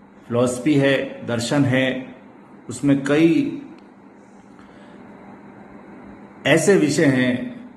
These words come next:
जिनसे दुनिया प्रभावित है। वो समय जब महात्मा गांधी भारतीय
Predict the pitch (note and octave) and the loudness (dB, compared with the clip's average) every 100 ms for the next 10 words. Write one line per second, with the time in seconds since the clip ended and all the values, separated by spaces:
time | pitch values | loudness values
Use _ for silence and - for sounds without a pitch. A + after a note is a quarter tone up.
0 | - - - - A2+ C3+ C#3+ D3 B2 A2+ | -20 -20 -20 -18 -4 -2 0 0 0 2
1 | B2 A#2+ G2+ A2 A2+ B2 G2 - - - | 2 0 -4 -6 -6 -6 -8 -14 -20 -20
2 | - - - - - - - - - - | -20 -20 -20 -20 -20 -20 -20 -20 -20 -20
3 | - - - - - - - B2+ D#3+ F3 | -20 -20 -20 -20 -20 -20 -2 2 4 4
4 | F3 F3 - - C#3 D3 D#3+ D3 C#3 - | 0 -4 -10 -6 -2 -2 0 -2 -4 -10
5 | - - - A2 C#3 C#3 C#3 A#2 - - | -20 -20 -18 -4 0 2 0 -4 -8 -18
6 | - - - - - - - - - - | -20 -20 -20 -20 -20 -20 -20 -20 -20 -20
7 | - - - - - - - - - - | -20 -20 -20 -20 -20 -20 -20 -20 -20 -20
8 | - - - - A2 A2+ A#2+ C#3+ D#3 D3 | -20 -20 -16 -6 -2 0 0 0 0 2
9 | B2+ C3+ C#3+ C3+ G2 - - - - - | 2 4 4 4 2 -6 -12 -20 -20 -20
10 | - - - - - - - - - - | -20 -20 -20 -20 -20 -20 -20 -20 -20 -20
11 | - - - - - - A2 B2+ B2+ D3 | -20 -20 -20 -20 -18 -4 2 2 2 0
12 | D3+ D3 C3+ - | 2 2 2 -4